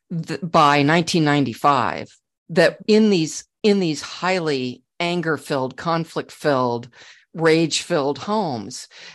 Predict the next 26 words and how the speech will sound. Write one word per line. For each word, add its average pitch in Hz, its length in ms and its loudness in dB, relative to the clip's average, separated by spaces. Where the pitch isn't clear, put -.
they 190 320 2
were 165 540 2
up - 280 -4
to, 160 540 -4
they 190 220 0
would 175 320 -4
do 160 460 -2
up 170 160 -12
to 170 100 -14
ten 190 300 -6
times 170 480 -4
more 175 440 4
damage 139 580 -2
to 170 160 -8
a 160 60 -2
child's 147 480 -2
well-being 131 680 -6
than 160 720 2
the 175 160 -2
divorce 160 480 0
itself. - 680 -4
And 202 160 0
so 185 460 0
I 165 80 -4
feel 240 320 -2
like 160 360 -4